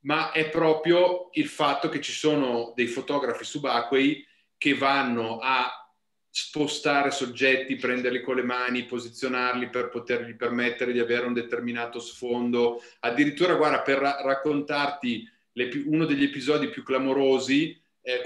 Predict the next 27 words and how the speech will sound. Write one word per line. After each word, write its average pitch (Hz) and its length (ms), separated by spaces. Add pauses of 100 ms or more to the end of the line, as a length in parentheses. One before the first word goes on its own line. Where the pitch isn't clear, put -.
in 143 180
qualche, 123 1300
qualche 143 340
anno 151 180
fa, 160 200
in 156 80
un 135 100
concorso 127 560
abbastanza 131 480
importante, 139 1200
c'è - 160
uno 165 320
che 175 100
ha 131 60
vinto 139 340
la, 120 240
la, 110 300
la 113 160
gara, 110 680
la, 107 80
appunto, 120 360
le, 107 180
la, 101 160
la 101 160
categoria 135 800
fotografie 123 580
macro, 139 680